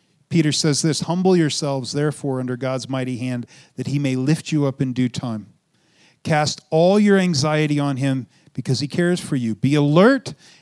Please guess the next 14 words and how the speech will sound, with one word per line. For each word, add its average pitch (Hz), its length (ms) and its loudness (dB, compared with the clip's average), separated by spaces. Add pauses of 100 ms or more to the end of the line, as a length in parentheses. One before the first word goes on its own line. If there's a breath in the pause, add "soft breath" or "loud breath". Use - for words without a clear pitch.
and 156 140 0
of 151 100 4
sober 185 420 6
mind. 147 360 0
Your 131 260 0
enemy, 208 380 4
the 196 100 2
devil, 180 400 4
prowls 156 400 2
around 160 300 2
like 147 160 -2
a 143 40 0
roaring 165 540 0 (280 loud breath)
lion 147 560 0